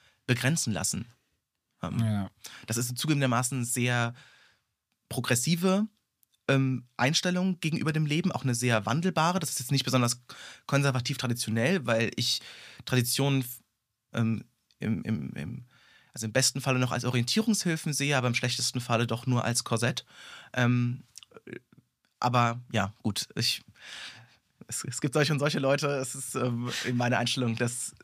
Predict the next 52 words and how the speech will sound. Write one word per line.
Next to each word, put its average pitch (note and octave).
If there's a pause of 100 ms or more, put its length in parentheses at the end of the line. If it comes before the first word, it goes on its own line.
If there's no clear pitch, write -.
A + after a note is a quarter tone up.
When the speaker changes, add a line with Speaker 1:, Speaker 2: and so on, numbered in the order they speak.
Speaker 2:
Mhm. A2+
Speaker 1:
darüber A#2
nachzudenken, A#2+
ob G2
eine A2+
Norm A2+
wirklich A#2+
eine A2+
Norm G#2+
sein A2
muss A2+ (440)
und G#2+
sie, G#2+
wenn B2
es A#2+
einem G#2+
gut A2
tut, -
auch -
gebrochen G2+
werden G#2
kann, G2+ (340)
ähm, G2 (240)
die -
ich G#2+
immer G#2
vertreten G2+
würde, G2+
die G2
ich -
auch -
für G#2
eine G2
Form F#2
von F#2+
Freiheit F2
halte, G2 (120)
die -
ich G2+
wichtig G2+
Speaker 2:
Ja. F#2
Speaker 1:
finde. - (1300)
Speaker 2:
Schön, D#3+
dass D#3+
das D3
Leben C3
und C3
die B2
Menschen A#2
bunt B2
sind. B2+
Speaker 1:
<laughs> A3